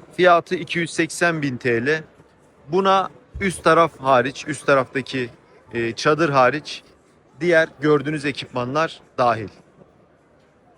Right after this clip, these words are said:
Yorumlar kısmına belirtebilirsiniz. Bu olmuş, olmamış, buraya dikkat edilmiş, böyle olabilirdi şeklinde.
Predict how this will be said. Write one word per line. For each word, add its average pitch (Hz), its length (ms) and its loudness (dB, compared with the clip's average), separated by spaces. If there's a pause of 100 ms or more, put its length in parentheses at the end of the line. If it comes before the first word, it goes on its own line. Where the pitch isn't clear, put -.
(2500)
Yorumlar 185 560 4
kısmına 180 480 -2
belirtebilirsiniz. 165 1120 -2 (520)
Bu - 120 -8
olmuş, 156 580 0
olmamış, 147 640 0
buraya 143 280 0
dikkat 147 280 0
edilmiş, 143 500 -2
böyle 147 240 4
olabilirdi 139 580 0
şeklinde. 123 640 -6